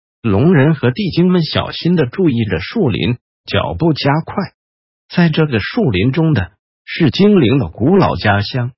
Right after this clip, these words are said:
奎灵纳斯体。又有另外一声鸟叫，这次更接近了些。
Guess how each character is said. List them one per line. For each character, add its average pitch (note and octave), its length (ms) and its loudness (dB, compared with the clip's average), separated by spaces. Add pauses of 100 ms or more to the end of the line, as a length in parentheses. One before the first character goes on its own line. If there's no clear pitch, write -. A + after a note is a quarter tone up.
(240)
奎 - 220 -2
灵 D#3+ 260 4
纳 D#3 160 4
斯 A#3+ 280 -2
体。 - 340 -14 (520)
又 A3+ 220 4
有 - 140 -2
另 F3 280 2
外 G3 220 2
一 A2+ 160 -2
声 E3+ 260 0
鸟 - 220 2
叫， - 160 -2 (420)
这 G3+ 300 2
次 G2 320 -2
更 F#3 280 0
接 F#3+ 260 2
近 B3+ 200 4
了 G#2+ 140 2
些。 - 300 -14